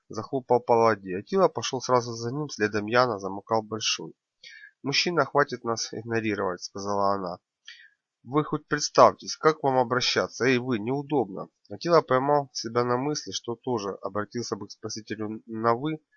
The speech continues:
хотя в игре принято сразу на «ты». Что-то в нём было странное. К тому же сразу ощущалось, что аватаром играет взрослый ч-,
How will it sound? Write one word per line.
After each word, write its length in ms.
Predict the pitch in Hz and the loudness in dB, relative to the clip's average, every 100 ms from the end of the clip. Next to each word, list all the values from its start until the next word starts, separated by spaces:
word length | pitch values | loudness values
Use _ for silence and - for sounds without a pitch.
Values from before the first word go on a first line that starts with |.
| - - - - | -20 -20 -14 -6
хотя 260 | 113 127 | 0 4
в 80 | 120 | 4
игре 180 | 123 147 | 2 -2
принято 440 | 135 123 117 - | -2 -2 -2 -2
сразу 340 | - 120 117 117 | 0 2 2 0
на 160 | 117 | -2
«ты». 320 | 113 98 90 _ _ _ - _ | -4 -8 -12 _ _ _ -20 _
Что-то 340 | - 160 156 147 | -8 -4 2 4
в 60 | |
нём 180 | 139 139 | 4 0
было 240 | 127 127 | 2 0
странное. 640 | 131 - 120 95 92 95 - _ _ _ _ _ _ _ _ _ _ | 0 2 2 2 -2 -16 -20 _ _ _ _ _ _ _ _ _ _
К 60 | - | 0
тому 220 | 123 135 | 2 2
же 100 | 127 | 0
сразу 320 | 120 131 131 131 | 4 4 4 2
ощущалось, 540 | - 127 - 143 123 | -2 -2 4 4 4
что 180 | - 107 | 2 2
аватаром 600 | 110 110 127 120 101 90 | 4 4 4 4 0 -6
играет 360 | 107 117 113 | 0 4 6
взрослый 440 | 101 113 123 - 95 | 4 -2 -4 -8 -8
ч-, 200 | - | -8